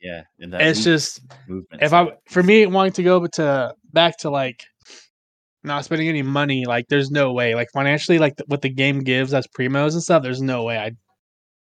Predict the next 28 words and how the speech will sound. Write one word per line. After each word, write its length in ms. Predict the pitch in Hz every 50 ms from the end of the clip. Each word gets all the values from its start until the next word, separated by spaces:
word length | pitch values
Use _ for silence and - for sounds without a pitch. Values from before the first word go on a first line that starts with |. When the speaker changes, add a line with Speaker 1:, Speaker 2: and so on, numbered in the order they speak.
| _ -
Speaker 2:
I'd 240 | 123 123 120 98 92
prim-, 200 | - 147 135 135
Speaker 1:
No. 60 | - - - _
Speaker 2:
primo 360 | - - 143 139 139 135 127 123
financially, 680 | - 127 123 131 131 127 127 - - 131 117 117 113 110
like, 340 | 110 110 107 107 110 _ - - _ _ -
Speaker 1:
Like, 280 | 107 104 101 101 _ - - _ _ -
un-, 180 | 110 123 135 131 -
unless 420 | 135 135 147 151 151 139 123 117
Speaker 2:
get, 80 | - _ _ _
Speaker 1:
you 120 | - 139 127
Speaker 2:
get 180 | 139 135 120 117
Speaker 1:
save 440 | 117 117 117 113 113 110 - - 117
Speaker 2:
Yae. 40 | - - - _ _ _ -
Speaker 1:
all 380 | 85 87 90 90 90 90 92
of 160 | 92 87 82 87
your 160 | 87 85 82
primos 540 | _ - 95 90 85 82 80 78 78 - -
for 140 | - 80 78
a 100 | 78 76
month. 500 | 78 78 76 73 73 _ _ - _ _ _ _ _ _ _
Like, 220 | _ 76 - _ -
you 100 | 80 -
can't 240 | _ - 90 85 82
even 240 | 78 87 80 80
do, 160 | 76 85 80 78
like, 160 | 78 76 -
a 120 | 76 73